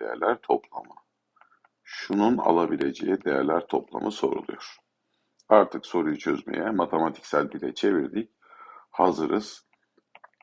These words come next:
X eksi A eksi iki eşittir. Burası üç içeri atarsak üç x eksi üç a olur. Buradan iki durum söz konusu. X eksi A eksi iki ya üç x eksi üç a'ya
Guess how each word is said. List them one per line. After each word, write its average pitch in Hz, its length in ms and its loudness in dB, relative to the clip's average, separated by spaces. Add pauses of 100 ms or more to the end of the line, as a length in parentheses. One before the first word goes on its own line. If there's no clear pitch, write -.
(220)
X - 280 -2
eksi - 280 -4
A 82 280 4
eksi - 340 -6
iki - 300 -14
eşittir. - 760 -6
Burası - 600 -6 (140)
üç - 180 -12 (160)
içeri 65 300 -4
atarsak - 460 -4 (100)
üç - 160 -12
x - 220 -12
eksi - 280 -16
üç - 220 -6
a 92 140 6
olur. 98 280 0 (760)
Buradan 98 420 4
iki - 220 -4
durum 90 260 -2
söz 101 240 -2
konusu. 101 580 -4 (460)
X 107 260 -4
eksi - 400 -8
A 92 260 4
eksi - 400 -8 (100)
iki - 280 -10
ya 95 180 2
üç - 280 -8
x - 240 -14
eksi - 340 -10 (140)
üç - 220 -6
a'ya 101 240 4